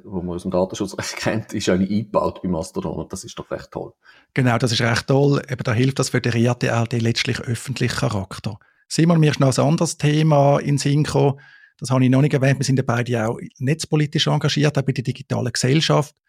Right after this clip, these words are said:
Speaker 2: Dort ist immer ein grosses Thema, so Netzsperren, auch Kindes- und Jugendschutz im digitalen Raum.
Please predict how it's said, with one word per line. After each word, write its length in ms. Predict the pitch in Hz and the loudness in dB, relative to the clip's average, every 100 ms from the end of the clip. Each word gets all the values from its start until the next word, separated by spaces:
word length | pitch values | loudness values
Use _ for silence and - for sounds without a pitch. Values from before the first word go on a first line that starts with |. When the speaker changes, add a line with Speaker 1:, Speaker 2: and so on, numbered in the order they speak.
| _ | _
Speaker 2:
Dort 180 | 131 - | -2 0
ist 120 | 123 | 0
immer 160 | 135 143 | 2 0
ein 60 | |
grosses 440 | 131 127 127 127 - | 2 2 2 -2 -4
Thema, 320 | 120 120 117 | -2 -2 -2
so 160 | - 110 | -4 -6
Netzsperren, 920 | 120 147 - - - 127 123 131 135 | -6 -6 -6 -6 -2 -2 0 0 0
auch 420 | 127 131 120 117 | 0 0 -4 -2
Kindes- 300 | 135 - - | -2 -2 -2
und 100 | 120 | 0
Jugendschutz 480 | 147 170 - 151 - | 0 0 0 0 0
im 80 | 151 | 0
digitalen 580 | 143 - - 131 135 | 0 0 0 2 4
Raum. 380 | 131 131 127 123 | 4 4 4 2